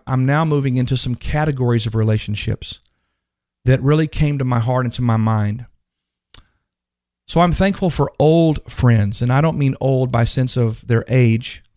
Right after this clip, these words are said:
but I'm talking about the, the number of years, the decades that we've known these people and done life with them and gone through trials and difficult times and seasons and, and happy moments and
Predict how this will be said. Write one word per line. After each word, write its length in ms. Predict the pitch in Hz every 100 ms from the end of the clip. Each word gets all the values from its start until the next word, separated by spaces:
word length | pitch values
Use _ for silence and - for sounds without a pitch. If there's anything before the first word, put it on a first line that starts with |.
| _ _ _ _ _ _ _ _ _
but 100 | 135
I'm 80 | 139
talking 320 | 160 160 143
about 400 | 135 135 127 123
the, 160 | 131 131
the 140 | 123
number 400 | 127 151 175 147
of 120 | -
years, 720 | 120 113 110 76 - - - _ _ _ _ _ _ _ _ _ -
the 60 |
decades 640 | 110 143 - 120 110 98 -
that 140 | -
we've 220 | 123 113
known 240 | 120 127 127
these 160 | 110
people 400 | - 113 120 110
and 260 | 110 107 - _ _ _ 113
done 220 | 135 147
life 400 | 120 117 127 -
with 180 | 110 107
them 340 | 104 95 117 -
and 320 | 120 117 107 107 _ _ _ _ -
gone 240 | 139 143
through 320 | 135 143 135
trials 640 | 117 - 139 135 127 120 117
and 140 | 110
difficult 500 | 135 - 113 123 -
times 460 | - 120 117 110 113
and 100 | 101
seasons 580 | - 120 113 110 104
and, 240 | 113 101 104 _ _ _ _ -
and 360 | 135 120 120 - _ - -
happy 380 | - 156 156 135
moments 480 | 127 117 104 - -
and 300 | 107 101